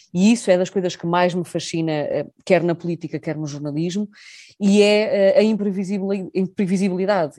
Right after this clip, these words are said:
Eu sabia que chegava e que começava um programa às seis ou às seis e meia da manhã, mas não sabia quando ele acabava, e isso aconteceu muitas vezes.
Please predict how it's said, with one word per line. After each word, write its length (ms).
Eu 240
sabia 460
que 460
chegava 560
e 80
que 100
começava 400
um 80
programa 400
às 140
seis 200
ou 80
às 120
seis 180
e 60
meia 200
da 120
manhã, 240
mas 120
não 80
sabia 240
quando 180
ele 120
acabava, 500
e 120
isso 120
aconteceu 300
muitas 400
vezes. 380